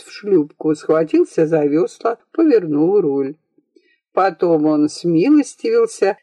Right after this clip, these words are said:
и разрешил им немного посидеть в шлюпке на скамейке, прикоснуться к веслам и рулю.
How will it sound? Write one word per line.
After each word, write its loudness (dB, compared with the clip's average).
и 4
разрешил 2
им 2
немного 2
посидеть -2
в -20
шлюпке -6
на -4
скамейке, 0
прикоснуться -2
к -8
веслам -2
и -4
рулю. -4